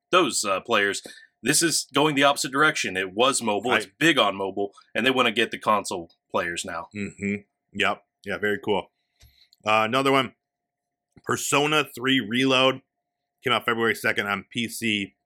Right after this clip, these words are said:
Speaker 2: Xbox One X S, PlayStation four, and PlayStation five. Um, this is a remake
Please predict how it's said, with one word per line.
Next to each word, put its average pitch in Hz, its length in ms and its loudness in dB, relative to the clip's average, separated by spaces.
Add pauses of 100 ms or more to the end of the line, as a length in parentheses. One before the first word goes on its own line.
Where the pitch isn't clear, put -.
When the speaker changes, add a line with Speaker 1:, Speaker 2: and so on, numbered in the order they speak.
(240)
Speaker 2:
Xbox - 920 -2
One 107 460 -2
X 107 380 -2
S, 101 420 -4
PlayStation 104 400 -6
four, 98 200 -6
and 131 180 0
PlayStation 104 480 -10
five. 101 240 0 (580)
Um, 107 400 0
this 139 140 -8
is 165 60 4
a 147 40 4
remake 151 440 4